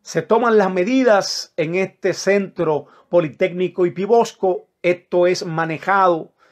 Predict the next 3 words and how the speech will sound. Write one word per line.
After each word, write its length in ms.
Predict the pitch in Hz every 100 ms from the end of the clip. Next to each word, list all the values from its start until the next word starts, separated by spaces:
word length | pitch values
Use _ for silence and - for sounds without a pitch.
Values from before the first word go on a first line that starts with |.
| _ _ _
por, 520 | - 190 202 196 - _ _ _ _ _ _ _ _ _ -
eh, 380 | 165 160 165 165
los 640 | 170 156 160 - - -